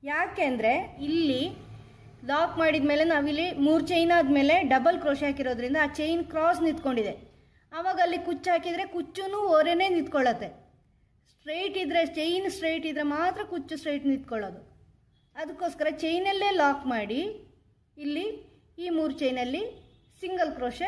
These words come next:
ಹಾಕ್ಕೊಳ್ಳಿ ಈ ಥರ. ಈಗ ನೋಡಿ, ಇದು ಸ್ಟ್ರೈಟ್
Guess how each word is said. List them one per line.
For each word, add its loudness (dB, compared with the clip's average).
ಹಾಕ್ಕೊಳ್ಳಿ -4
ಈ -16
ಥರ. -12
ಈಗ -8
ನೋಡಿ, 0
ಇದು 0
ಸ್ಟ್ರೈಟ್ -6